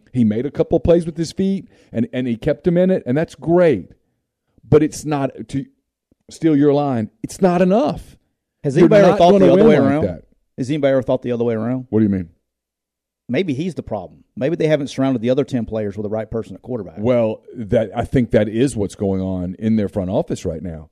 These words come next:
Speaker 1: I was listening to an interview. It was, uh, uh, Tom Waddle the former Bears
Speaker 2: Right.
Speaker 1: receiver who's now a broadcaster.
Speaker 2: Yeah.
Speaker 1: He was talking to Mike Greenberg on E S P N, and he was saying that.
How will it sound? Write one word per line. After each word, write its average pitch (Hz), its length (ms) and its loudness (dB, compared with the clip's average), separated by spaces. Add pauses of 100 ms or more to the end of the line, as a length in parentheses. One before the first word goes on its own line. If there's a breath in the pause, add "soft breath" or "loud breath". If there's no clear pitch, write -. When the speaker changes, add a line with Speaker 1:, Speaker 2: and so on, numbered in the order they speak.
(180)
Speaker 1:
I 120 60 -4
was 110 220 0
listening 123 340 2
to 113 160 -2
an 107 80 2
interview. 110 580 2
It 98 140 -6
was, 95 220 -4
uh, 90 300 -4 (100)
uh, 87 260 -6 (160)
Tom 110 280 -4
Waddle 101 440 -4 (280)
the 95 80 -8
former 110 300 2
Bears 101 360 -2
Speaker 2:
Right. 95 180 -6
Speaker 1:
receiver 95 220 0
who's 92 160 -4
now 95 160 -4
a 87 40 -4
broadcaster. 95 540 -4
Speaker 2:
Yeah. 123 100 0
Speaker 1:
He 104 100 0
was 98 100 -4
talking 98 300 -4
to 95 60 -6
Mike 90 180 -8
Greenberg 104 440 2
on 90 120 -4
E 95 80 -2
S 90 120 -6
P 156 180 0
N, 175 180 2 (340 soft breath)
and 147 100 -2
he 160 60 0
was 160 120 -6
saying 240 300 2
that. 98 220 -6